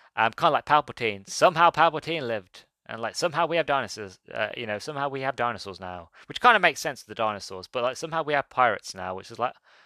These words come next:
okay. And from what I remember of, of, of this story, um, 'cause I haven't watched it, I haven't watched it yet.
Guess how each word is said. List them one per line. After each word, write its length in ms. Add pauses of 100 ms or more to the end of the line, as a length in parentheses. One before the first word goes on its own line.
(200)
okay. 600 (720)
And 140
from 100
what 80
I 40
remember 340
of, 240
of, 460
of 140
this 140
story, 560 (320)
um, 640 (680)
'cause 140
I 60
haven't 240
watched 300
it, 160
I 160 (100)
haven't 180
watched 300
it 80
yet. 240